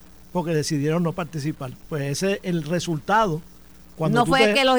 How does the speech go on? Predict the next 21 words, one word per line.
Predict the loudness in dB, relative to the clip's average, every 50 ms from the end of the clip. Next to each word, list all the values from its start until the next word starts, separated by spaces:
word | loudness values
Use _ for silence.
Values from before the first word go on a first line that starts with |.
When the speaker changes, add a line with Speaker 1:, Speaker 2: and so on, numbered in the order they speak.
| 4 2
Speaker 2:
no | 2
Speaker 1:
cuando | 2 2 4 4
Speaker 2:
fue | 2 4
que |
Speaker 1:
tú | 4 4
Speaker 2:
los | 6
Speaker 1:
te | 6
retiras, | 8 6 6 6 4 2 2 4
Speaker 2:
boicotearon, | 4 4 6 6 8 8 8 6 6 4 2
no | 0
Speaker 1:
no, | 0 0
Speaker 2:
fue | 0 0
que | 0
Speaker 1:
cuando | 0 2 2 0 0
Speaker 2:
los | 0
Speaker 1:
tú | 0
te | 0
retiras, | 2 2 0 -2 -2 -2 -2 -2 0 -2 -2 -4 -8 -18 -20 -20 -20 -20 -20 -8 -2
pues | 0 0 0
entonces, | 2 2 2 2 2 2 2 0 0 0 -4 -6
este, | -8 -8 -8 -6 -6 -4 -4 -4 -4 -6 -8 -12